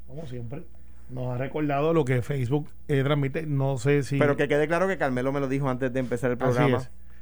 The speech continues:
Speaker 1: temprano, así que a
Speaker 2: Me
Speaker 1: mi
Speaker 2: dijo,
Speaker 1: esp-, a mi
Speaker 2: "Contra,
Speaker 1: esposa
Speaker 2: hoy
Speaker 1: que me ha
Speaker 2: cum-, hoy
Speaker 1: aguantado
Speaker 2: cumple
Speaker 1: todos
Speaker 2: Aida,
Speaker 1: estos
Speaker 2: hoy
Speaker 1: años.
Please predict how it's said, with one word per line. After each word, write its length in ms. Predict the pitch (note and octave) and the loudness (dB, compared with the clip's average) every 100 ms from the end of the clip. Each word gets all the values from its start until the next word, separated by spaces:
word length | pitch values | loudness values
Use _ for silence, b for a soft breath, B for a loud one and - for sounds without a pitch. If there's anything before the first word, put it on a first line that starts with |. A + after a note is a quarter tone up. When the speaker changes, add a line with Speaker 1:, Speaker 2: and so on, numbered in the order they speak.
| b | b
Speaker 1:
temprano, 400 | B2+ A#2+ A#2+ C3 | -8 -4 -2 0
así 200 | D#3 B2+ | 0 0
que 280 | B2+ B2 A#2 | 2 2 2
a 40 | A2+ | 0
Speaker 2:
Me 80 | |
Speaker 1:
mi 60 | G#2+ | 2
Speaker 2:
dijo, 100 | A#2+ | 2
Speaker 1:
esp-, 40 | A#2 | 2
a 40 | |
mi 40 | B2+ | 2
Speaker 2:
"Contra, 140 | B2 | 4
Speaker 1:
esposa 200 | C#3 D3 | 4 4
Speaker 2:
hoy 60 | E3 | 2
Speaker 1:
que 60 | |
me 60 | C#3+ | 2
ha 20 | |
Speaker 2:
cum-, 80 | C#3+ | 2
hoy 40 | |
Speaker 1:
aguantado 120 | C#3+ D3+ D3+ | 2 2 4
Speaker 2:
cumple 40 | |
Speaker 1:
todos 120 | D3 D3+ | 4 4
Speaker 2:
Aida, 100 | D3 | 4
Speaker 1:
estos 140 | C3+ | 2
Speaker 2:
hoy 40 | |
Speaker 1:
años. 40 | D#3+ | 0